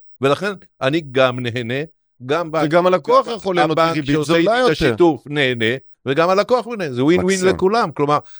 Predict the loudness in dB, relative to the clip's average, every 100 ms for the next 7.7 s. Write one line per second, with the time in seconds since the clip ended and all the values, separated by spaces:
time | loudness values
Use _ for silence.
0 | _ -4 0 0 0 0 0 2 -2 -8
1 | -10 -4 -4 -4 -6 -14 -18 -10 -10 -10
2 | _ 0 0 0 0 -2 0 -2 -2 -2
3 | -2 0 0 0 -2 -2 0 2 2 2
4 | 0 0 -8 -6 -4 -6 -6 -12 _ _
5 | 2 2 2 0 -4 -2 0 0 -2 -6
6 | 0 2 0 -12 _ _ -2 -2 0 -4
7 | -2 -2 -2 -6 -6 -16 -18